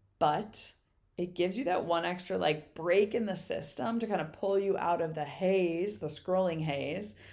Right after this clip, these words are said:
right? Or the, the dopamine hits of social media to pull you out of that,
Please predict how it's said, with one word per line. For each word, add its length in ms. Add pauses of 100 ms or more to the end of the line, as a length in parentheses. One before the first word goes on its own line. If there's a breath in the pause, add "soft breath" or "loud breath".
(200 loud breath)
right? 200
Or 120
the, 640
the 680 (160)
dopamine 580
hits 460
of 240
social 280
media 540 (240 loud breath)
to 80
pull 260
you 300
out 180
of 180
that, 340